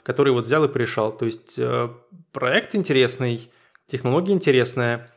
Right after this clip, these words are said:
и вроде бы ничто не мешает технологически собрать в один стек биткоин, I P F S, завязать это на Тор и торговать там всякими интересными штуками, и вроде бы даже на это есть спрос, и вроде бы даже есть рынок. Но вот, казалось бы, сделали, и что? И никто не пришел.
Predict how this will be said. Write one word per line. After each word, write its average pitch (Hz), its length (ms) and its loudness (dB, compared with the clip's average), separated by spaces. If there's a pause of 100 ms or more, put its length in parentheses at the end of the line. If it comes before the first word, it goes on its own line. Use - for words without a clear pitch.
(100)
и 123 80 0
вроде 143 240 0
бы 165 120 2
ничто 151 260 0
не 151 100 0
мешает 131 360 2
технологически 127 580 -6
собрать 120 640 -4
в 117 80 -4
один 117 200 -2
стек 131 420 -2
биткоин, 131 680 0
I 123 120 -6
P 120 160 -6
F - 160 -6
S, 139 300 0
завязать 120 460 -4
это 123 120 -8
на 113 120 -6
Тор 139 420 2 (280)
и 127 100 -8
торговать 123 440 -2
там 113 160 -4
всякими 123 500 -6
интересными 123 440 -2
штуками, 139 520 -2 (260)
и 127 60 -4
вроде 123 320 0
бы 151 100 0
даже 139 220 0
на 147 120 0
это 147 140 -2
есть 147 200 -2
спрос, 135 500 2
и 117 60 -8
вроде 139 240 0
бы 139 100 2
даже 135 240 2
есть 135 260 -2
рынок. 143 380 -2 (400)
Но 135 540 2
вот, 147 240 0
казалось 127 380 4
бы, 123 140 -2
сделали, 123 440 0
и 127 160 -2
что? 117 340 0
И 131 100 -4
никто 120 220 0
не 131 100 2
пришел. 123 600 -2